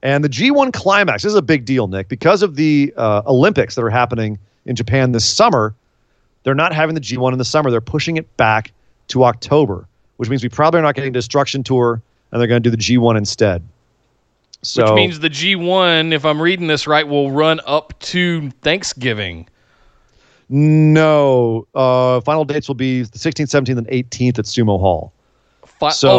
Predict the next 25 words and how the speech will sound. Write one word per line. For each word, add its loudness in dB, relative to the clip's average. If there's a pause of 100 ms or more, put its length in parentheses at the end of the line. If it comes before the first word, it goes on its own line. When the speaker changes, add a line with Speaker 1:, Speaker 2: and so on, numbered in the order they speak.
(100)
Speaker 2:
oh, 0
final 2
dates. -8
Oh, 0
okay. -6
Speaker 1:
Yeah, 2
Speaker 2:
So, 0
Speaker 1:
final. -2
Speaker 2:
I -6
mean, -4
Speaker 1:
So 2
it'll 2
Speaker 2:
yeah, 4
Speaker 1:
be 0
running, 2
Speaker 2:
okay. 2
Speaker 1:
it'll 2
be 2
running, -2 (220)
running 0
end -4
of -2
September, -2
early 0
October. -4